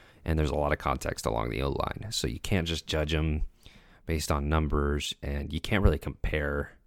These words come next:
I mean, you can compare them because I don't, if this line is worse <laughs> than last year, we have a problem. But <laughs> I, I, I think it's gonna be fine.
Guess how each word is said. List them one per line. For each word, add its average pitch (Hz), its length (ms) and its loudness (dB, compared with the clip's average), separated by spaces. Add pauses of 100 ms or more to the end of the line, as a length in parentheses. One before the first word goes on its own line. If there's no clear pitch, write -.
(1300)
I 113 60 4
mean, 107 180 6
you 87 80 2
can 80 560 2 (1200)
compare 80 420 8
them 71 360 -2 (540)
because 80 420 4
I 76 120 2
don't, 82 280 2
if 95 180 0
this 92 220 2
line 92 200 6
is 85 100 4
worse 76 440 4
<laughs> 85 80 -2
than 90 160 4
last 73 380 0
year, 76 120 4
we 78 120 0
have 71 100 -2
a 71 60 -2
problem. 73 640 4
But 87 280 6
<laughs> - 1900 -2
I, 104 120 6
I, 82 260 0 (100)
I 127 40 2
think 123 200 2
it's - 120 -2
gonna 69 140 -6
be 62 60 -4
fine. - 340 -8